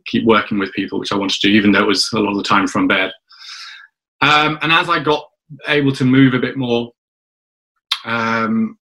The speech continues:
I saw a role being advertised, uh, by the National Institute for Health and Care Excellence, and they wanted some non-clinicians with some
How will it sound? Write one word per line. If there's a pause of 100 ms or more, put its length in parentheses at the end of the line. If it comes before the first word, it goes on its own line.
I
saw
a
role
being
advertised,
uh, (140)
by
the
National
Institute
for
Health
and
Care
Excellence,
and
they
wanted
some
non-clinicians (120)
with
some